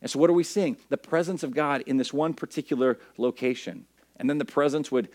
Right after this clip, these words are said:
actually get up and it would move and it would be signal for the people of Israel to kind of pack up camp and to move.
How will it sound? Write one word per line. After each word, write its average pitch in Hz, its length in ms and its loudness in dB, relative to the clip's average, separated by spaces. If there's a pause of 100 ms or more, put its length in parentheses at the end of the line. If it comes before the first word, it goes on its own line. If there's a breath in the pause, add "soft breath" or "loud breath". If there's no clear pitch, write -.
(120)
actually 113 460 0
get 101 240 -4
up 123 180 2
and 117 80 0
it 101 60 -4
would 107 140 -6
move 107 280 0
and 131 80 0
it 107 40 -4
would 98 80 -8
be 101 100 -6
signal 113 400 -4
for 117 140 -6
the 95 100 -8
people 107 300 -4
of 101 80 -2
Israel 113 240 -2
to - 40 -14
kind 87 120 -10
of - 40 -14
pack - 300 -8
up - 140 -2
camp 120 320 -6
and 104 140 -6
to 107 100 -8
move. 117 480 -6